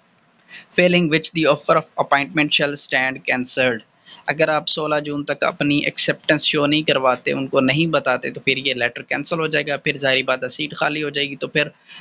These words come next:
जो आपसे नीचे, नीचे जो merit में जो शख्स होगा, उसको ये seat allot कर दी जाएगी, उसको यानी offer letter issue कर दिया जाएगा। अगर आप सोलह तारीख तक ज्वाइन नहीं करते या उनको नहीं बताते, तो वो सारी बात है, waiting list के अंदर जो candidate होते हैं, उनको वो,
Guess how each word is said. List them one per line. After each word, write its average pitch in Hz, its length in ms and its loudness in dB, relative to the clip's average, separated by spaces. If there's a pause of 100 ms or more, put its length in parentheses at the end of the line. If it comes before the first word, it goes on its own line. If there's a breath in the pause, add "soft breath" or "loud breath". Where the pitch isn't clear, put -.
(120 loud breath)
जो 147 200 4
आपसे 147 480 0
नीचे, 143 480 -4
नीचे 135 380 -2
जो 139 240 -4
merit 127 380 -2
में 135 200 -2 (180)
जो 135 100 -6
शख्स 135 360 -4
होगा, 127 320 0 (300 loud breath)
उसको 160 280 2
ये 135 300 0
seat 131 340 -2
allot 123 260 2
कर 127 140 -6
दी 123 160 -6
जाएगी, 127 300 0
उसको - 520 -4 (100)
यानी 127 240 2
offer 123 260 0
letter 120 300 0
issue 120 260 -2
कर 117 140 -2
दिया 120 240 -4
जाएगा। 120 280 2
अगर 131 220 -2
आप 123 80 -4
सोलह 127 280 -2
तारीख 123 340 -4
तक 139 180 0
ज्वाइन 120 320 2
नहीं 120 300 -4
करते 123 400 -4 (260 soft breath)
या 143 60 4
उनको 135 220 0
नहीं 131 240 2
बताते, 127 380 2
तो 160 160 -2
वो 147 240 -2 (300 loud breath)
सारी 147 240 2
बात 139 180 0
है, 139 60 0
waiting 135 300 -2
list 127 260 -4
के 135 80 2
अंदर 127 160 2
जो 127 180 -4
candidate 127 460 -2
होते 123 180 -6
हैं, - 100 -6
उनको 131 260 -4
वो, 131 240 -2